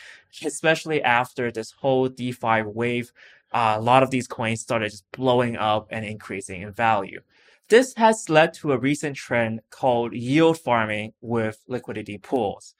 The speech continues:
This is when people intentionally join pools, not just for the profit, but also for the coins associated as well. So there's quite a few guides on that. I've seen these pop up, <laughs> uh, this past week. DeFi yield farmers, how to farm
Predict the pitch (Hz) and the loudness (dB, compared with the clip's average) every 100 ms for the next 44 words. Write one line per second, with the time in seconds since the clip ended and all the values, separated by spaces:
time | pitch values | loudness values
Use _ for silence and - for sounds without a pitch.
0 | _ _ _ 165 185 233 - 147 139 135 | _ _ _ -4 -4 -4 -6 -2 -2 -2
1 | - 156 151 147 127 - _ 151 147 - | -10 -12 -6 -4 -2 -4 _ -8 -8 -8
2 | 190 226 - 185 160 151 - 135 131 143 | -8 -8 -8 -8 -8 -10 -8 0 0 0
3 | 143 - 117 110 120 143 - _ _ _ | -6 -8 -4 -2 -2 -6 -18 _ _ _
4 | _ 160 202 - 233 240 - 175 147 - | _ 2 2 2 -2 -2 -2 2 2 -2
5 | 135 123 127 104 - 120 - 143 156 - | 0 0 0 -4 -2 -4 0 0 0 -2
6 | 147 - 120 117 - - 127 127 123 120 | -4 -2 -6 -6 -10 -6 -2 -2 -4 -6
7 | - 117 110 110 - 104 101 107 - _ | -12 -10 -6 -6 -6 -8 -10 -12 -20 _
8 | 113 98 92 - _ _ _ - 147 165 | -2 -2 -4 -10 _ _ _ 0 2 2
9 | - 302 339 226 - 117 127 151 147 147 | 2 2 4 -4 2 4 6 4 2 2
10 | 143 120 - 131 127 123 _ 123 - 120 | 2 0 -2 -4 -4 -8 _ -2 2 2
11 | 117 - - - 123 110 131 - - 110 | 0 -2 -8 0 0 2 -4 -4 -2 -2
12 | - 117 123 127 - _ _ _ _ 156 | -2 -6 -6 -6 -10 _ _ _ _ -2
13 | 151 - 135 135 120 131 139 139 147 135 | -2 2 2 2 2 2 2 2 2 2
14 | 135 135 135 131 - 123 110 _ 123 123 | 2 0 -2 -4 -4 -4 -6 _ 0 0
15 | 127 | -2